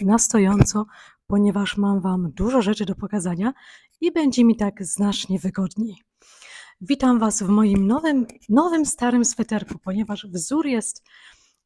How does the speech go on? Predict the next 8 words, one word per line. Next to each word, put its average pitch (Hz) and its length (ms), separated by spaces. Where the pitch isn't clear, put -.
e, 196 300
z - 160
ubiegłego 226 520
roku. 214 360
Jest 214 360
to 208 120
sweterek 226 640
Whisper, 190 500